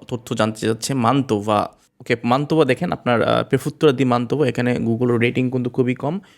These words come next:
মান্টোভা এখনও আমার জানা পর্যন্ত কেউ এখনও ভিসা পায়নি বা ফাইল হয়তো বা ধরা হয়নি বা রিজেক্টের সংখ্যাও এখনও জানা যায়নি। তো মান্টোভায় দেখা যাচ্ছে যে টু পয়েন্ট সিক্সের মতো, আহ, Google রিভিউ আছে। তো এটা একটু স্লো প্রসেস হবে আমার মতে, আহ, কয়েকদিন দেখেন, হয়তোবা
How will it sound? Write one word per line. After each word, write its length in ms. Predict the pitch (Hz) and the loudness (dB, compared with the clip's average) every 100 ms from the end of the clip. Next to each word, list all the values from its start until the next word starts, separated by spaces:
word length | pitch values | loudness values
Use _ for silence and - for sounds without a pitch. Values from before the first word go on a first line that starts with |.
| _ _ 120 | _ _ -2
মান্টোভা 400 | 127 135 151 135 | 0 0 -2 -2
এখনও 220 | 123 131 | 0 2
আমার 160 | 127 123 | 2 4
জানা 200 | 120 120 | 2 0
পর্যন্ত 300 | 120 120 - | -2 -6 -4
কেউ 180 | 123 | 0
এখনও 220 | 120 123 117 | 0 0 -4
ভিসা 240 | 127 127 | 0 0
পায়নি 280 | 127 135 190 | 2 0 2
বা 140 | 147 | 0
ফাইল 280 | - 123 127 | -2 -2 0
হয়তো 220 | 127 120 | -2 0
বা 80 | 120 | -2
ধরা 240 | 120 117 | 2 0
হয়নি 320 | 120 120 160 208 - _ - | 0 -2 -6 -8 -14 _ -2
বা 100 | 120 | -2
রিজেক্টের 380 | 120 139 - 143 | 0 -4 -4 -4
সংখ্যাও 460 | - 131 120 151 | 0 -2 0 2
এখনও 480 | 131 123 131 123 - _ - | 2 0 -2 -2 -4 _ -2
জানা 260 | 123 127 | 2 2
যায়নি। 420 | 127 120 101 - - _ _ _ - | 2 0 -2 -6 -10 _ _ _ -4
তো 60 | |
মান্টোভায় 720 | 127 135 147 175 - 160 160 | 0 0 -2 -10 -2 2 2
দেখা 260 | 135 131 147 - - | 2 2 0 0 0
যাচ্ছে 280 | 135 - | 0 0
যে 60 | 151 | -4
টু 160 | 147 135 | 0 0
পয়েন্ট 280 | 131 139 | 2 0
সিক্সের 320 | 131 165 - 143 | 0 0 2 0
মতো, 320 | 127 151 151 - | 2 2 0 0
আহ, 120 | 123 | -2
Google 320 | 123 117 117 | 0 -2 0
রিভিউ 340 | 117 113 127 117 | 2 2 2 0
আছে। 220 | - 185 | -2 -4
তো 140 | 135 | -2
এটা 180 | 127 143 | 0 -2
একটু 160 | 139 156 | -2 -4
স্লো 260 | - 139 | 0 -2
প্রসেস 400 | 135 131 147 - | 0 0 0 -2
হবে 200 | 147 175 - | -2 -2 0
আমার 240 | 123 120 | 0 2
মতে, 240 | 123 123 180 | 0 -4 -6
আহ, 640 | 208 _ _ - 127 127 | -8 _ _ -6 0 0
কয়েকদিন 420 | 123 123 120 135 | 2 0 2 0
দেখেন, 380 | 120 117 180 214 - | 0 -2 -4 -6 -10
হয়তোবা 520 | - 117 117 135 175 | -6 -6 -4 -8 -8